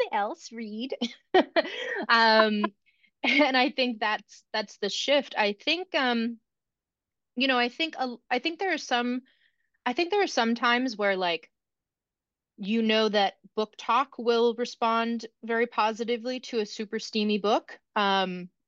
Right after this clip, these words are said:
but at the same time, super popular, so a lot of super popular authors and books are closed door or, like, one sex scene, and the sex scenes may be really good,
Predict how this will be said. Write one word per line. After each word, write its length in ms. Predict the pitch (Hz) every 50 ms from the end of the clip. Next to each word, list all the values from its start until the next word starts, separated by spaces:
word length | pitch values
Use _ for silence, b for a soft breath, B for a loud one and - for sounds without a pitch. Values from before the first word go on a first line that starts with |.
| 196 175
but 140 | - 220 208
at 120 | 214 208 -
the 60 | 214
same 420 | - - - 226 233 247 240 233
time, 680 | 226 - - - - 214 240 254 247 226 220 214 208 202 b b b b _ _ _ _ - - _ _ _ _ _
super 600 | - - - - - - 240 285 311 311 - 247
popular, 760 | 220 - - 214 202 - - 202 196 190 190 185 180 175 - - _ _ _ _ _ -
so 180 | - - - -
a 80 | 233 226
lot 180 | 220 233 277 277
of 100 | 220 -
super 340 | - - 254 269 - 262
popular 500 | 208 - 214 185 - - 185 175 165 - -
authors 440 | - 196 240 254 - 214 196 190 180
and 160 | 170 170 165
books 340 | 196 226 233 214 - - - - -
are 200 | 196 214 247 247
closed 460 | 240 - - 208 196 185 180 165 - -
door 420 | 202 226 240 226 202 190 185 -
or, 360 | 208 202 196 196 190 190 190 180
like, 380 | - 185 175 180 180 - - _ _ _ _ _ _ _ _ _ _ _ _
one 540 | 196 185 180 180 190 185 185 185 190 196 190
sex 360 | 185 - 302 349 - - -
scene, 360 | - - 196 175 165 160 160
and 140 | 170 185 185
the 60 | 180
sex 280 | - - 285 285 285 -
scenes 260 | - 214 196 180 160
may 100 | 196 185
be 100 | 170 180
really 260 | 180 180 180 165 151
good, 540 | 151 156 - 185 214 269 262 170 156 147 B